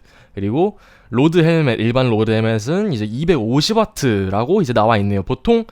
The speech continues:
한 십 와트 정도가 차이가 나는 것 같아요. 일단은, 어, 스탠다드 로드 헬멧이라고 하니까요. 이게 정확하게 어떤 헬멧인지 영상을 보면 나오겠지만, 어...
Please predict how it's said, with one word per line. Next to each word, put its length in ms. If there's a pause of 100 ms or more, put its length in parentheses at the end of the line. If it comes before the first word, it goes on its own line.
(300)
한 80
십 400
와트 240
정도가 380
차이가 280
나는 220
것 80
같아요. 280
일단은, 320 (360)
어, 180
스탠다드 500
로드 260
헬멧이라고 500
하니까요. 360
이게 500
정확하게 360
어떤 360
헬멧인지 720 (640)
영상을 500
보면 200
나오겠지만, 640 (100)
어... 500